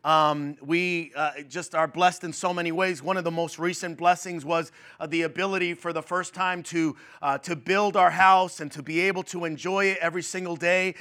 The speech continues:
Uh, our house was one of the last homes that was built in the development that we're in, and, uh, they didn't want to blast. It was all rocky area, and so they, they did some of the removal,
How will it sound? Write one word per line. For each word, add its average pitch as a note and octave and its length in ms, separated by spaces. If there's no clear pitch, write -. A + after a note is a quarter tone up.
Uh, E3 120
our F#3 200
house F#3 340
was F3 160
one F3 140
of F3 80
the D#3+ 80
last F3 380
homes F#3 340
that F3 100
was D3 140
built F#3+ 320
in D#3+ 80
the D#3+ 60
development F3+ 580
that F3 160
we're E3+ 160
in, G3 240
and, E3+ 420
uh, E3 160
they E3+ 160
didn't G3 180
want G3 140
to F3+ 60
blast. F3+ 600
It D#3 60
was D3 140
all F#3 280
rocky F3 1000
area, F#3 640
and E3+ 180
so F#3+ 240
they, F#3 200
they F3+ 180
did F3 260
some A3+ 520
of G#3+ 120
the F#3+ 100
removal, E3+ 680